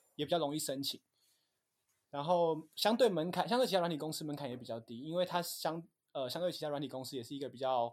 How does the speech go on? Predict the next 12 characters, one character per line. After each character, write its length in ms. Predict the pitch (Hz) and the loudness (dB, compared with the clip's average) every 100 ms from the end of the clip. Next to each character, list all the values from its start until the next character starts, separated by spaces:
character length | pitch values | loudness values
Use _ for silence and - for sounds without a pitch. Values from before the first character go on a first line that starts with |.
| - | -4
国 160 | 127 | -6
际 180 | 127 143 | -4 -6
化 400 | 117 135 110 - _ - | -2 0 -2 -6 _ -12
的 240 | 123 113 | -10 -10
一 60 | 123 | -10
个 100 | 127 | -6
大 160 | 127 | -6
公 180 | 117 113 | -6 -8
司， 280 | 113 120 120 _ _ _ _ - | -10 -12 -18 _ _ _ _ -10
所 160 | - 180 | 0 0
以 340 | 180 156 156 - | 2 -2 -6 -8
你 300 | 156 143 | -6 -6